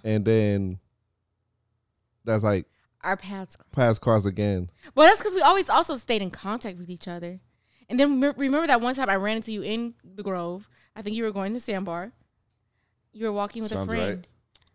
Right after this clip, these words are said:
Speaker 1: Oh, yeah, I do remember that.
Speaker 2: This is probably two thousand and eighteen.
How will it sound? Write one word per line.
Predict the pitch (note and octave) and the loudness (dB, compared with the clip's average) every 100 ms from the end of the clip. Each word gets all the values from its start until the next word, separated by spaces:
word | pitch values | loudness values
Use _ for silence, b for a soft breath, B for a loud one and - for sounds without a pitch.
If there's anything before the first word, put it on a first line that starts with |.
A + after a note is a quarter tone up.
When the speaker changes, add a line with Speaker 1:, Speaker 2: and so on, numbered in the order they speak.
| - | -8
Speaker 1:
Oh, | C3 C3+ C#3 C#3 C3 B2+ | -2 2 2 2 2 2
yeah, | B2 D3 C3 A#2 | 4 6 6 6
I | A#2 | 4
do | C3+ | 4
remember | C#3 A#2+ A2 | 4 4 2
that. | G#2 G2+ F#2+ | 2 2 2
Speaker 2:
This | |
is | C#4+ | -4
probably | - B3 A#3+ B3 | 0 2 2 0
two | - A#3 A#3+ A#3+ | -6 -8 -6 -8
thousand | - G#3+ A3+ A#3 A3+ G#3+ | -6 -4 -2 -4 -4 -6
and | G#3 - | -8 -10
eighteen. | F#3+ A#3 _ - G#3+ G3+ F3+ F3 | -10 -12 _ -16 -12 -12 -14 -18